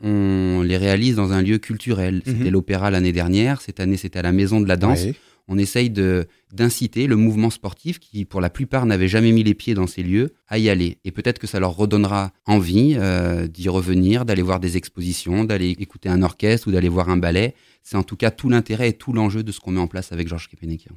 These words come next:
Speaker 2: Alors sur ces expositions, il y a, euh, l'exposition Divinement foot sur l'histoire mondiale du foot, euh, les expositions sur le sport face au nazisme, la place du foot dans la métropole de Lyon.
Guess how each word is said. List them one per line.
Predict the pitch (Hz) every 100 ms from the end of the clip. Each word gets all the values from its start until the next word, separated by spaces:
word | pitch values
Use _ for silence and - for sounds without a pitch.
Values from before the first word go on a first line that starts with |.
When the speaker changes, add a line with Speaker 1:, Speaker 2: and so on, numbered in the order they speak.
| _
Speaker 2:
Alors | 117 104
sur | 120
ces | - 123 117
expositions, | - 127 113 117 - 143 135
il | 117
y | 117
a, | 123 123
euh, | 104
l'exposition | 107 - 117 107 127
Divinement | 120 120 139 143
foot | - 131
sur | 127
l'histoire | 120 - 117
mondiale | 113 107 104
du | 113
foot, | - 165 185 - - - _
euh, | 120 104 107
les | 117 151
expositions | 160 - 160 143 160
sur | - 147
le |
sport | 135 - 135
face | 123 -
au | 113
nazisme, | 131 147 220 - 131
la | 104
place | 143
du | 135
foot | 143 160
dans | 139
la | 123
métropole | 123 - 123 131
de | 123
Lyon. | 139